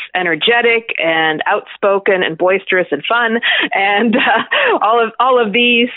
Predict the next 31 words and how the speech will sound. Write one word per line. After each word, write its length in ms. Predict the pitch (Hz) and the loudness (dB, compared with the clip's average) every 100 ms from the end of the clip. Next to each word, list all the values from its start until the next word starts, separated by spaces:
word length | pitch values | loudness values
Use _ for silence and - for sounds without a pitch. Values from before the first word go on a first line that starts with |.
| - - | -8 -2
uh, 240 | 185 175 | 0 2
were 440 | 190 185 180 185 - - - | 2 4 4 2 -2 -8 -4
among 340 | 175 190 185 180 | -2 0 0 0
the 100 | 185 | 0
things 340 | 190 190 185 | 0 0 0
that 220 | 180 151 - - | 0 -2 -2 -2
C 140 | 190 | 0
S 100 | 175 - | 0 0
Lewis 260 | 269 190 196 - | 2 2 0 -2
liked 240 | 175 170 - | -4 -2 -4
so 100 | 175 | -2
much 200 | 170 - | 0 -2
about 300 | 165 185 185 | -2 0 0
her, 260 | 175 160 196 | 0 0 0
which 220 | 175 - | -2 0
is 140 | 165 160 | -2 0
one 100 | 165 | 0
of 80 | 165 | 0
the, 140 | 165 - _ _ - | 0 -4 _ _ -6
the 100 | 156 | -4
things 260 | 156 165 180 - | -2 -2 -2 -2
that 180 | 160 - - | -2 -2 -6
spurred 240 | 185 180 | -4 0
me 80 | 175 | 0
to 80 | 170 | 0
write 240 | 170 170 | -2 -2
this 100 | 175 - 190 | -4 -2 -4
book 160 | 190 | -2
about 240 | 170 165 165 | -2 -2 -2
their 100 | 156 | -4
friendship. 480 | 208 190 - - | -4 -4 -4 -6